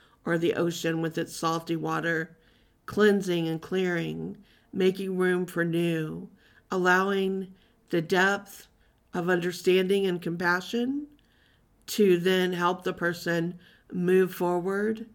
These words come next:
and transform into the next stage of being. This is the gift that the elements and the elementals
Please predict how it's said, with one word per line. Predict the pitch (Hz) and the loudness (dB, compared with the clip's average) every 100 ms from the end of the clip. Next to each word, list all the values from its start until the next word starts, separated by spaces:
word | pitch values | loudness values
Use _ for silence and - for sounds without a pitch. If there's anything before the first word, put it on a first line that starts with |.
| _ _ _ | _ _ _
and | 170 170 | -2 -2
transform | - 180 175 175 - 180 180 170 165 | -2 -2 0 -2 -4 -2 0 0 -2
into | 165 165 - 165 156 160 - - _ _ | -4 -6 -4 -4 -2 -4 -10 -20 _ _
the | - | -6
next | 175 170 170 | 0 0 -2
stage | - - 165 156 151 | -6 -4 -4 -4 -6
of | 151 | -6
being. | 143 160 151 - - - - _ _ _ _ _ _ _ _ | -4 -4 -6 -10 -14 -18 -20 _ _ _ _ _ _ _ _
This | - 180 202 233 | -6 4 4 6
is | 247 208 | 2 0
the | 196 | 0
gift | 170 196 202 170 170 - - _ _ _ _ | 2 2 2 0 -4 -12 -20 _ _ _ _
that | 175 160 | -2 2
the | 175 | 2
elements | - 180 196 208 214 214 208 | 4 2 2 2 2 0 -4
and | 170 | -4
the | 175 | -2
elementals | - 180 175 185 196 160 160 - | -2 -2 0 -2 -2 -4 -4 -8